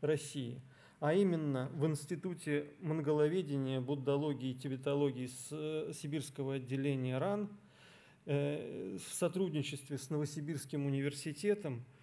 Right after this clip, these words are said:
был реализован проект машинного чтения тибетских рукописей. А в Центре письменного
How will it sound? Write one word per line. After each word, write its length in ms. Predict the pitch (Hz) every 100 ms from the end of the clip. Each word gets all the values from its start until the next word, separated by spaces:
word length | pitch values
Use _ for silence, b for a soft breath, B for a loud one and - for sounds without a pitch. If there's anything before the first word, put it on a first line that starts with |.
| B B
был 220 | 139 180
реализован 640 | 175 156 160 143 190 180 156
проект 460 | - 151 175 175 156
машинного 640 | 139 - 185 170 151 147
чтения 480 | - - 165 160 147
тибетских 580 | 160 147 165 - 143 151
рукописей. 640 | 143 139 - - - - - _ _ B B B
А 100 | -
в 100 | 139 135
Центре 420 | 190 185 175 160
письменного 920 | - 190 196 156 147 143 139 135